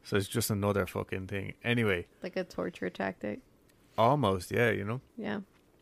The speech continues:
Speaker 1: The stairs have a metal mesh, like, still to this day. They have this metal mesh.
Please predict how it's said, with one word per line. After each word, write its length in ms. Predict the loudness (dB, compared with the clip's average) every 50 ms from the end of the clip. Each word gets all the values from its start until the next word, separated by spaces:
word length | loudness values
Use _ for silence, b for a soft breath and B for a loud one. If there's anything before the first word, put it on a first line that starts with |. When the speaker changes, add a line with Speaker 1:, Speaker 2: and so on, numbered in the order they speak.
| _ _ 0
Speaker 1:
The 580 | 2 4 4 6 4 4 2 2 0 -2 -4 -4 -6
stairs 520 | -8 -8 -4 2 4 6 6 6 6 4 2
have 160 | -2 -2 -2
a 40 | -2
metal 300 | 0 0 -2 0 -2 -4
mesh, 540 | -4 -2 0 0 2 2 0 -2 -6 -10 -14 _ -2
like, 160 | -2 0 0
still 420 | 0 -2 0 2 4 6 6 4 4
to 120 | 0 -2
this 200 | -2 -2 -2 -2
day. 260 | 0 2 4 4 4 4
They 140 | 2 2
have 160 | 2 0 0 0
this 140 | 0 -2 0
metal 260 | 2 0 2 2 2 2
mesh. 380 | 4 4 4 4 2 0 -6